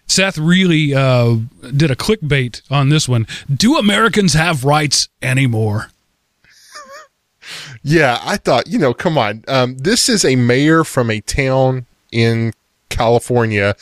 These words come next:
Speaker 2: and he was coming back from a mayor's conference, uh, in China,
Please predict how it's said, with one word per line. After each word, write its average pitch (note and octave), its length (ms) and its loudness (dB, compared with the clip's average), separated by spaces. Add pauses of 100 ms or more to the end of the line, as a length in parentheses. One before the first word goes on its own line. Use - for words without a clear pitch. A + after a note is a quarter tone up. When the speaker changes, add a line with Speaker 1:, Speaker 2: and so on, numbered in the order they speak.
(280)
Speaker 2:
and A2+ 100 -2
he B2+ 60 4
was B2 140 2
coming E3 300 -2
back C3+ 320 0
from B2+ 140 -8
a A#2+ 40 2
mayor's A#2+ 320 2
conference, A2+ 680 0
uh, G#2+ 260 4
in A2+ 140 0
China, A#2+ 520 0